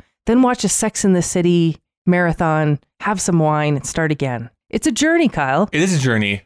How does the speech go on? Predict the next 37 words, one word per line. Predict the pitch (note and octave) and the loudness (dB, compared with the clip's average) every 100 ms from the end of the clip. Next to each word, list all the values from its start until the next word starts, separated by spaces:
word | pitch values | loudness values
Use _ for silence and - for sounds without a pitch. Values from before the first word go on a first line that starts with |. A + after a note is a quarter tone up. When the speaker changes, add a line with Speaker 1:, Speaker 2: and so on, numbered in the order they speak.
| - | -8
Speaker 2:
Uh, | G2 F2+ | -2 0
there's | G2 G2+ | 0 -2
quite | D3+ | 0
a | D3 | 0
journey | G#2+ A2 G#2 | 0 0 0
of | |
just | F2+ - | -2 -4
even | G2 F#2 | -4 -2
listening | C3 - A2+ | -4 -2 -2
to | G2 | -2
that. | E2+ E2 E2+ A2 | -2 -2 -4 -4
But | G#2+ | -4
I | G#2+ B2 | -2 0
was, | C3 A#2+ - - | 0 0 -4 -4
uh, | A#2+ | -2
I | A2 | 0
don't | C#3 | 0
know | D#3+ | 0
if | - | 0
you, | B2+ - | -4 -4
you | B2+ A2+ A2+ | -4 -2 -2
share | G#2+ B2+ A#2+ | 0 0 2
in | G#2 | 2
this | G#2 | -2
psychosis. | - G2+ F2+ F2+ D#2 D#2 E2 D#2+ - - _ _ | 0 -2 0 -2 -2 -2 -4 -4 -8 -10 _ _
This | F#2+ A#2 | -4 0
is | C#3+ C3+ A#2 | 2 2 0
a | G#2+ F#2+ | -2 -2
spiral | F#2 - - G2 F#2 | -2 -6 -4 0 0
that | F2+ - | 0 0
I | F#2+ B2 | -2 -2
found | C3 G2 F2+ | 0 0 0
myself | E2+ E2 - E2+ D#2+ - | -2 -4 -2 -2 -2 -2
in | E2 D#2+ G2 | -4 -4 -4
many | G2 F2+ | -4 -2
years | E2 F2+ F2 | 0 -2 -2
ago. | E2 D#2+ D2+ | -4 -2 -2